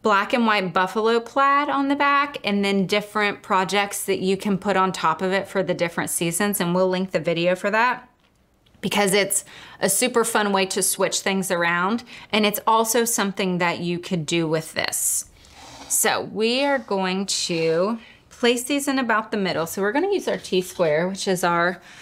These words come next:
artist's ruler. So you're gonna measure the space from the end of one letter to the end of the board. So this is just over three inches. And the space of the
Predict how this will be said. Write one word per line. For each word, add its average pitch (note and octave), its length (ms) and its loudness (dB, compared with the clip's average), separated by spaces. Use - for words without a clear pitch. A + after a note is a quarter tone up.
artist's A3 480 0
ruler. G3 640 2
So - 160 -8
you're G#3+ 240 0
gonna B3 160 2
measure A3+ 520 0
the G3 600 -2
space - 800 -2
from F#3+ 560 0
the F#3+ 240 -2
end G#3 240 -2
of G3 160 -2
one F#3+ 300 2
letter F3+ 500 0
to - 140 -10
the A3+ 180 0
end F#3+ 160 0
of G#3 100 -4
the B3+ 60 -2
board. F3+ 400 0
So - 160 -4
this F3+ 240 -2
is F#3+ 160 -2
just F#3+ 320 0
over G3+ 220 0
three G#3 300 0
inches. F3+ 600 0
And F3 160 2
the F3+ 60 0
space G3+ 680 0
of F3+ 440 0
the E3+ 500 -2